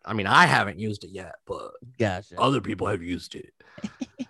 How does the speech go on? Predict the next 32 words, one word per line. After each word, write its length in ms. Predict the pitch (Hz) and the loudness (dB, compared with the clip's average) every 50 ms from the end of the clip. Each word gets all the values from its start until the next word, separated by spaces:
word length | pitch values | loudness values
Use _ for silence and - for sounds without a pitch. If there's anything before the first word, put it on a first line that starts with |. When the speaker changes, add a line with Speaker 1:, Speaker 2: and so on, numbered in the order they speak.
| _ _ _ _ _ _ _ _ - | _ _ _ _ _ _ _ _ -8
Speaker 1:
But, 380 | 117 - 117 107 101 92 85 90 | -2 2 2 2 2 2 -2 -2
yeah, 180 | 113 110 101 | -2 -2 -2
it's 120 | 107 - - | -2 -2 -2
been 120 | 127 117 | 0 0
hot 200 | 107 107 120 110 107 | 0 0 0 -2 -2
as 80 | 98 | -4
balls, 380 | - - 104 104 104 104 98 104 | -4 -4 -2 -2 -2 -2 -2 -4
and 100 | 101 104 | -8 -8
it's 80 | 110 | -8
just 160 | - 104 - - | -8 -8 -10 -10
gonna 140 | 101 98 | -10 -10
get 100 | 98 95 | -8 -6
hotter. 180 | 98 110 101 104 | -4 -2 -2 0
I 40 | 107 | 0
think 160 | - 139 123 | -2 0 0
the 80 | 123 117 | 2 4
hottest 340 | 127 131 131 127 - - | 6 6 6 4 2 0
we've 160 | 123 127 117 - | 0 -2 0 2
gotten 340 | - 117 117 107 110 113 | 2 2 2 2 -4 -8
here 220 | 104 98 127 117 113 | -6 -4 -4 -4 -4
so 320 | - - - - 113 110 | -4 -2 2 2 2 2
far 480 | 107 - - - - 113 113 127 143 143 | 2 -2 -10 -12 -4 2 2 4 4 4
was 320 | 127 113 104 104 101 107 | 2 0 0 -2 -6 -4
one 220 | 117 110 113 117 117 | -2 0 0 0 0
oh 120 | 110 104 - - | 0 -2 -4 -6
eight. 540 | 104 135 185 - _ - - - - - - _ _ _ _ _ _ _ _ 147 | -8 -8 -8 -10 _ -12 -12 -12 -12 -12 -16 _ _ _ _ _ _ _ _ 4
Speaker 2:
Yeah, 140 | 151 143 | 4 6
it 40 | 120 | 6
was 220 | 127 147 151 151 151 | 4 2 0 0 0
one 240 | 147 147 147 147 151 | 0 2 2 2 2
oh. 1600 | 147 147 143 143 139 139 139 139 139 135 135 135 135 131 131 127 127 127 127 127 127 127 123 127 127 123 123 123 123 123 123 120 | 2 4 4 4 4 4 4 4 4 4 4 4 2 4 4 4 4 4 4 4 2 2 2 2 2 2 2 2 2 4 4 4
It 80 | 120 | 4